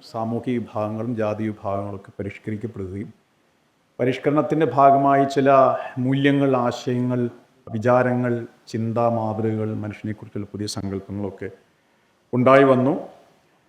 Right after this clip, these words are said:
ആ, എന്നുള്ളതാണ്, ആ, പ്രധാനപ്പെട്ട, ആ, ഒരു കാര്യം. അങ്ങനെ ആലോചിക്കുമ്പോൾ ഇവിടെ സൂചിപ്പിച്ചതുപോലെ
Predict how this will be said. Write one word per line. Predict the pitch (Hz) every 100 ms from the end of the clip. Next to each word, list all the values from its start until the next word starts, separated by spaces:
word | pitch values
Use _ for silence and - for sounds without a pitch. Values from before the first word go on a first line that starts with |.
| _ 131
ആ, | 135 135 139 143
എന്നുള്ളതാണ്, | 151 165 156 135 131 135 - 135 123
ആ, | 123 123 123 120 - -
പ്രധാനപ്പെട്ട, | 117 107 123 127 120 - 113 113 - - 107
ആ, | 104 104 104
ഒരു | 110 110 95
കാര്യം. | 98 - _ -
അങ്ങനെ | 151 160 175 180
ആലോചിക്കുമ്പോൾ | 160 156 170 165 180 175 175 170
ഇവിടെ | 165
സൂചിപ്പിച്ചതുപോലെ | 165 165 170 170 180 170 156